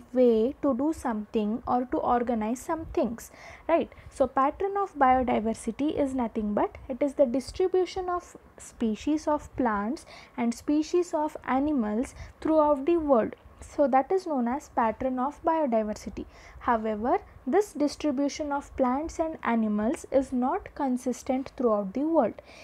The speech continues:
It shows only an uneven distribution. So there are five interesting patterns of biodiversity such as latitudinal gradient, altitudinal gradient, geographical gradient,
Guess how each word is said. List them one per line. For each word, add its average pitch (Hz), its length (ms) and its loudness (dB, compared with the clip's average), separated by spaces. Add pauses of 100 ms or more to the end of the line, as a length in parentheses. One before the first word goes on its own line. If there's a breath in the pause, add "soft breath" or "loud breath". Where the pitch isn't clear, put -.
(140 loud breath)
It 262 180 0
shows 381 480 2
only 285 480 2
an 269 300 -2
uneven 311 640 -2
distribution. 247 840 0 (300 loud breath)
So - 160 4
there 294 180 8
are 302 100 4
five 349 460 0
interesting 302 640 0
patterns 277 600 0
of 277 260 0
biodiversity 214 1000 0 (340 loud breath)
such - 280 -2
as 240 280 0
latitudinal 269 960 2
gradient, 240 680 2 (840)
altitudinal 254 960 2
gradient, 233 640 4 (500 soft breath)
geographical 262 880 4
gradient, 226 600 2